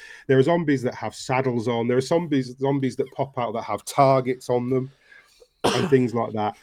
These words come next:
And then the more of these zombies you kill and loot,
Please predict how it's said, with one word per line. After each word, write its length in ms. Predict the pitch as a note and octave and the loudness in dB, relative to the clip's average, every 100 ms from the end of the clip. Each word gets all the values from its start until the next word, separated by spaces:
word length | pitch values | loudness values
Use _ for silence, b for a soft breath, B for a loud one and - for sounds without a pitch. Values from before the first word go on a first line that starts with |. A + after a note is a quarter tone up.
| b | b
And 120 | D3 | 2
then 220 | D3 D3 C3 | 4 2 2
the 120 | C#3+ | 2
more 300 | E3 G3+ G3 | 8 10 10
of 60 | D#3+ | 6
these 200 | E3+ D3 | 0 2
zombies 380 | C#3 C3+ C3 B2 | 2 2 0 -2
you 80 | |
kill 280 | - - C3 | -6 0 0
and 180 | A#2 A#2 | 0 -2
loot, 500 | A#2 G2 - - | -4 -6 -10 -18